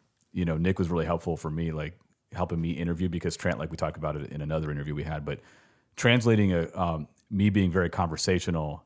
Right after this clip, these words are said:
into, um, interacting with people and holding back and just letting them have empty space to speak and really letting that happen.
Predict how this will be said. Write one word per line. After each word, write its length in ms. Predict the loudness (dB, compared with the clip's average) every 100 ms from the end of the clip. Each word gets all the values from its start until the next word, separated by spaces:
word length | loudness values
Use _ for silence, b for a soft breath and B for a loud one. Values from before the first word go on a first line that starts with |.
| -4
into, 640 | -2 -2 -2 -2 -4 -8 -10
um, 560 | -8 -4 -4 -6 -10 -14 -18 B B
interacting 500 | 4 4 4 2 2
with 140 | 2 2
people 500 | -2 0 -2 -2 B B B
and 140 | 0 0
holding 400 | 0 -2 -2 -4
back 400 | -6 -8 -8 -16 _
and 100 | -10
just 220 | -8 -8
letting 280 | -4 -2 -2
them 160 | -2 -4
have 240 | -4 -4 -4
empty 280 | -4 -4
space 400 | -6 -4 -4 -4
to 100 | -4
speak 460 | -4 -4 -4 -6 -10 b b b
and 180 | -4 -2
really 160 | 0 0
letting 280 | 0 0
that 140 | -2 -4
happen. 440 | -4 -4 -2 -4